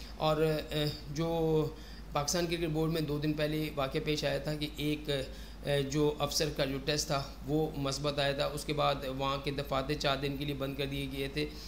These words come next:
और हो सकता है कि जुम्मे से दोबारा खुलें। और उसके अलावा जो हाई परफॉर्मेंस सेंटर में पाकिस्तान टीम, जो क्रिकेटर्स थे, चौबीस क्रिकेटर्स, उनका कैंप भी जारी था, उनको भी ख़त्म कर दिया गया था।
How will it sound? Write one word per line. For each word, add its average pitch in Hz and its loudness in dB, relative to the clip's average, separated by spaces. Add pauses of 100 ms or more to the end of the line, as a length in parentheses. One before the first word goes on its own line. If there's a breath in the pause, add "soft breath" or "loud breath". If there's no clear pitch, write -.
(180 loud breath)
और 156 4
हो 160 6
सकता 160 0
है 156 2
कि 165 2
जुम्मे 151 2
से 160 0
दोबारा 139 2
खुलें। 151 0
और 143 0
उसके 147 -4
अलावा 156 2
जो 160 -2 (280 loud breath)
हाई 156 4
परफॉर्मेंस 170 0
सेंटर 170 2
में 170 0
पाकिस्तान 156 0
टीम, 156 -2
जो 156 0
क्रिकेटर्स 156 0
थे, 156 0
चौबीस 151 2
क्रिकेटर्स, 143 0
उनका 143 -2
कैंप 147 2
भी 156 4
जारी 143 2
था, 143 0 (280 loud breath)
उनको 185 6
भी 180 4
ख़त्म 156 2
कर 151 2
दिया 147 2
गया 143 2
था। 156 0